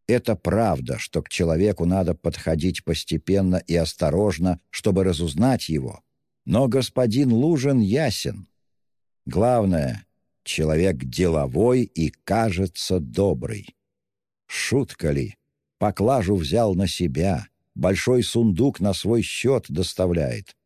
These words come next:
Ну как же недобрый? А они-то обе,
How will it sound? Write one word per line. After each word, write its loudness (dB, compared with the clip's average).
Ну 0
как -2
же -4
недобрый? -2
А 2
они-то 2
обе, 0